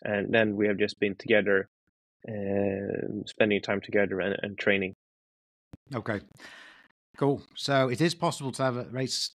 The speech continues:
Speaker 2: a good, quite a good race partner, uh, from
Speaker 1: Mm.
Speaker 2: different parts of the world, and, um, and, and obviously keep up your personal training, <laughs> I guess. Um,
Speaker 1: Yeah.
Speaker 2: <laughs> next question from John. Um,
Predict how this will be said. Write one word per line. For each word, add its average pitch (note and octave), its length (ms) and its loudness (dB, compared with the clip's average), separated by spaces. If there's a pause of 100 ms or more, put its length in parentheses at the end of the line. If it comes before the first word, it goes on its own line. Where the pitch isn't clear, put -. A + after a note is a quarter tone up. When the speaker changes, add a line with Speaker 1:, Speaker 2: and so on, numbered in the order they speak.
(120)
Speaker 2:
a B2 60 -14
good, C#3 320 -4 (380)
quite G3+ 180 -4
a - 20 -6
good E3 240 0
race D#3 200 0
partner, C3+ 500 4
uh, A#2+ 400 -4
from B2 140 -4
Speaker 1:
Mm. - 20 -2
Speaker 2:
different C3 340 2 (220)
parts B2 200 0
of B2 40 -2
the A#2 60 -2
world, A2 400 0 (100)
and, G#2+ 300 -4
um, G2+ 380 -6 (260)
and, G#2 160 -10
and G#2 120 -10 (140)
obviously A2 460 -4
keep A#2+ 180 -4
up A#2+ 140 -4
your A2 180 -4 (100)
personal A#2+ 360 -4
training, C3 420 -2 (100)
<laughs> - 80 -10
I F3+ 120 4
guess. - 340 -2 (520)
Um, C#3+ 440 4
Speaker 1:
Yeah. A#2+ 320 8 (320)
Speaker 2:
<laughs> - 840 0
next E3+ 340 2
question C#3+ 580 0
from B2 180 -2
John. C#3+ 460 0 (240)
Um, B2+ 560 2